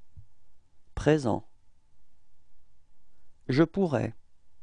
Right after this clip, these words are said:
Répétez. Tu pourrais. Répétez. Il pourrait.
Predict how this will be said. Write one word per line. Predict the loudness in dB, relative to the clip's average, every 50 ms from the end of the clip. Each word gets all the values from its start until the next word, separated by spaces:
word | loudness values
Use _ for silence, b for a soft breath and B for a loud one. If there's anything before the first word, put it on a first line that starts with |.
| -8 -8 -8 -8 -10 -8 -10 -12 -12 -14 -14 -16 -12 -12 -10 -10 -8 -10 -10 -10 -12 -12 -12 -8 -2 2
Répétez. | 4 4 4 4 4 4 4 0 0 -4 -10 -20 -18 -14 -12 -12 -12 -10 -12 -12 -12 -14 -16 -20 -20 -20 -18 -18 -18 -18 -14 -14 -12 -12 -12 -14 -16 -16 -14 -14 -14 -14 -16 -18 -18 -20 -20 _ -16 -14 -12 -10 -10 -10 -8 -8 -10 -10 -10 -8 -8 -8 -8 -8 -10 -12 -16 -18 -18 -14 -12 -10 -8 -8 -8 -8 -8 -10 -10 -10 -14 -16 -16 -16 -20 -18 -18 -18 -16 -16 -14 -14 -14 -14 -14 -14 -12 -12 -12 -12 -12 -10 -10 -10 -10 -10 -10 -10 0 8
Tu | 8 8
pourrais. | 8 10 8 8 8 10 8 6 6 4 -2 -8 -10 -10 -10 -10 -12 -12 -12 -12 -12 -12 -12 -14 -14 -14 -14 -16 -16 -14 -12 -12 -12 -12 -12 -12 -10 -10 -10 -10 -10 -10 -10 -10 -10 -12 -10 -8
Répétez. | 0 2 2 2 2 0 2 2 -2 -2 -4 -10 -10 -10 -8 -10 -10 -10 -8 -10 -10 -10 -10 -10 -10 -10 -12 -12 -12 -12 -14 -16 -18 -18 -18 -20 -18 -16 -16 -14 -14 -14 -16 -16 -18 -20 -20 -20 -20 -20 -18 -16 -14 -14 -14 -12 -10 -10 -8 -8 -8 -10 -10 -12 -12 -12 -12 -14 -16 -16 -14 -10 -10 -10 -8 -8 -10 -10 -10 -10 -12 -12 -12 -12 -12 -14 -14 -14 -12 -10 -10 -10 -10 -10 -10 -10 -10 -10 -10 -10 -8 -8 -10 -8 -10 -12 -12 -14 -6 2
Il | 4 4 4 4
pourrait. | 4 6 6 6 8 8 8 6 6 4